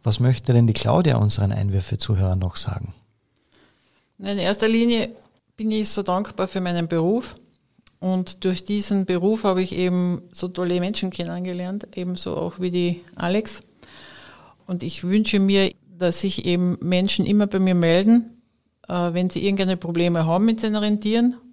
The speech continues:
Speaker 2: und sie nicht gleich abschieben in irgendein Tierheim, sondern sich bei mir melden. Und ich habe sehr viele Hundetrainer an der Hand eben. Und da kann man dann immer eine Lösung finden, bevor man sein Haustier einfach abschiebt. Und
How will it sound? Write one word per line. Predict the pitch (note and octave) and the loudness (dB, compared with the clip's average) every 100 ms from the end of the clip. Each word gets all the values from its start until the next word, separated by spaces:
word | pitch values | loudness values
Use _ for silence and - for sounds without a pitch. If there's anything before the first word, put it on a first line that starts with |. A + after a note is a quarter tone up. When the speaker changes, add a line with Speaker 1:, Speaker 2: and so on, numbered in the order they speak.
| _ _ | _ _
Speaker 2:
und | F3 F3 | -6 -6
sie | F3 | -2
nicht | F#3 F#3 - | -2 -2 -6
gleich | E3+ D#3+ - | -4 -4 -4
abschieben | - - G3+ G#3 G#3 - _ - | -6 -4 0 0 0 -8 _ -8
in | F#3 | -4
irgendein | G3 F#3+ F3+ | -2 -2 -4
Tierheim, | F3+ G3 G3+ G3+ - _ - - - | -2 -2 -2 -4 -8 _ -20 -20 -20
sondern | - F#3 F3+ F3+ F3+ F3+ - - - | -8 -4 -2 0 0 -2 -4 -14 -12
sich | - G3 - | -8 -6 -4
bei | F3 | -2
mir | F3 E3+ | 0 0
melden. | E3 E3+ G3+ G#3+ G#3 | 2 2 2 2 2
Und | - E3+ F3 F3 F3+ F3 - | 0 -2 -2 0 -2 -4 -6
ich | F3+ F3+ | -6 -2
habe | E3 E3+ | -2 0
sehr | E3+ F3 | 0 0
viele | F#3+ F3+ F3 | 0 2 4
Hundetrainer | G#3+ A3 A3 G3+ G3 G3 F#3 | 4 2 0 -2 -2 0 0
an | F3+ | -2
der | F3 E3 | -2 -2
Hand | E3 F#3 A#3+ | -2 0 0
eben. | A3+ A3 A3+ B3 - - - - - | 0 -2 0 0 -2 -14 -20 -20 -16
Und | - G3 F#3+ | -6 -4 0
da | F#3 | 0
kann | F#3 F3+ F#3 | 0 0 2
man | G3 G3 G3 | 2 2 2
dann | F#3+ F3+ F3+ | 2 2 2
immer | G3+ G3+ | 2 2
eine | E3+ F#3 | 4 2
Lösung | E3 F3 F3+ F#3 | 4 4 2 0
finden, | F3+ G#3+ A3+ A3+ A3 G#3+ - - - | 2 4 4 6 4 4 0 -12 -10
bevor | G3 - F#3 | -8 -2 0
man | F#3 F#3 | 2 0
sein | F3 E3+ D#3+ | -2 -2 0
Haustier | D#3+ E3 E3+ | 0 0 0
einfach | D3+ D#3+ D3+ | 0 -2 -4
abschiebt. | C#3+ - A#3+ B3 - - | -4 -2 -4 -4 -10 -12
Und | - F3+ F#3 F#3 - | -2 0 0 -2 -6